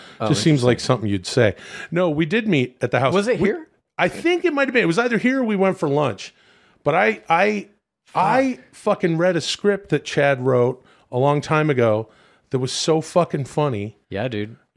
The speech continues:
Speaker 2: Yeah.
Speaker 1: That became a movie called The Incredible Burt Wonderstone.
Speaker 2: Yeah, and what
Speaker 1: After
Speaker 2: were you
Speaker 1: five thousand people rewrote it, and it got made ten years after I sold it, and the comedy was no longer relevant.
Speaker 2: Starring Jim Carrey and Steve Carell.
Speaker 1: That was a different time, brother.
Speaker 2: <laughs> Yeah, dude, that was a different time, brother.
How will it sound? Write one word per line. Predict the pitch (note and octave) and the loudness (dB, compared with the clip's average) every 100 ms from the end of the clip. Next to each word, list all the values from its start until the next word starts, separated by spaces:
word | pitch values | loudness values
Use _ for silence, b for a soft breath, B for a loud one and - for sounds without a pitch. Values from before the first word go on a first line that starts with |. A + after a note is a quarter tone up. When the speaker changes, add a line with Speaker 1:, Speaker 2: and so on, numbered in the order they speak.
| _ | _
Speaker 2:
Yeah. | A#2+ A#2 | -4 0
Speaker 1:
That | A#2+ | 0
became | A#2+ A#2+ B2+ | -2 -4 -4
a | A2+ | -2
movie | A#2+ D3 | -4 -4
called | G2+ G2+ | -4 -4
The | F#2+ | -4
Incredible | F2 - A#2 A#2+ A#2 | -8 -4 -2 -2 -4
Burt | G#2+ A2+ | -4 -6
Wonderstone. | G#2 A#2+ B2 - D#2 D#2 A#2+ | -6 -8 -10 -12 -12 -8 2
Speaker 2:
Yeah, | C3 A2 F#2+ | 2 2 -2
and | A#2+ | -2
what | - | 0
Speaker 1:
After | A#3+ G#3+ | 2 0
Speaker 2:
were | |
you | G3+ | -2
Speaker 1:
five | - G#2+ A2+ A2+ | -2 0 0 -2
thousand | - A2 A2 A2+ G#2+ | -4 -4 -4 -6 -12
people | A2+ A2 G#2+ G2+ | -10 -8 -8 -6
rewrote | G#2 G2+ G2 G2+ | -6 -2 -2 -2
it, | G2 | -4
and | G2+ | -8
it | F#2 | 0
got | G#2+ F#2+ | -2 0
made | G#2 F#2+ - | -6 -6 -4
ten | A#2 A2 | -2 -2
years | G#2+ | 2
after | G#2+ - G2+ | 2 2 -2
I | |
sold | F#2 G#2+ G#2 | 0 0 0
it, | G2 | -2
and | |
the | F#2 | -4
comedy | A#2 A#2 C3 F#2 | 2 2 2 -2
was | E2 | -4
no | F2+ | -6
longer | E2+ E2 E2 | -4 -4 -2
relevant. | E2 E2 | 0 0
Speaker 2:
Starring | C3+ C3+ B2+ C3 | 0 0 0 -2
Jim | C#3 C#3+ | -2 -2
Carrey | - D3 C3+ C#3 B2+ | -2 0 2 0 -2
and | A#2+ A2+ | -6 -4
Steve | E2 C3 B2 | -4 -4 -4
Carell. | C#3 D3+ B2 - - | -2 0 0 -2 -14
Speaker 1:
That | F2 | -6
was | F2+ | -2
a | |
different | A#2+ A2 G2 | -2 -2 -4
time, | A2+ C3+ A2+ | -4 -4 -6
brother. | F2 F2 | -6 -4
Speaker 2:
<laughs> | |
Yeah, | - - C3 | -4 -2 -4
dude, | G#2 A2 G#2 | 0 -2 0
that | G#2 C#3 | 0 0
was | G2+ | -2
a | G2 | -4
different | G2+ G#2+ | -6 -6
time, | - D3 D#3+ | -4 -4 -2
brother. | G2+ A2 | -4 -6